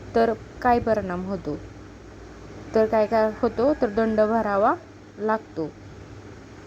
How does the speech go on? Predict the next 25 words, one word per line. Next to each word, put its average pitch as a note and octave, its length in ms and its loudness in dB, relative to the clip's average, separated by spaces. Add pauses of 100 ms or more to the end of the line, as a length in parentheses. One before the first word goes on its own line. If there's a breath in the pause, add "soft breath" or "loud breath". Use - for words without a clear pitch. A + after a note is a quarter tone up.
(2750)
महाराष्ट्रात B3 580 4
जमीन A#3+ 320 0
नोंदणीसाठी A#3+ 680 -2
कोणत्या A#3 400 0
फॉर्मचा A3 460 -2
वापर G#3+ 280 2
केला F#3+ 300 0
जातो? F3+ 360 0 (440)
तर F#3+ 60 0
जमीन A#3 320 0
नोंदणीसाठी A#3 580 0
कोणत्या? A#3 460 0
तर A#3 80 -2
फॉर्म A3 400 2
एकचा A3 420 0
काय G3+ 180 -2
केला G#3 220 0
जातो? G#3 320 0
वापर A#3 260 2
केला F#3+ 300 0
जातो. G3 340 -2
खालीलपैकी A3+ 540 0
कोणता A#3 360 2
वायू A3 280 4
पाण्यातील A3 800 -4